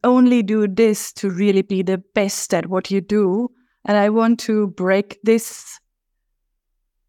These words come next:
vicious cycle or cycle of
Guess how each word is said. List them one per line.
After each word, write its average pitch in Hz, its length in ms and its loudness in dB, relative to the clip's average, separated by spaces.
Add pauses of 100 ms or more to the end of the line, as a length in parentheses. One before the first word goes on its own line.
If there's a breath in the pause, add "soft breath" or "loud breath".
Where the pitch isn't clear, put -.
(180)
vicious 254 440 0
cycle 226 600 0
or 202 180 2
cycle 202 500 0
of 196 400 0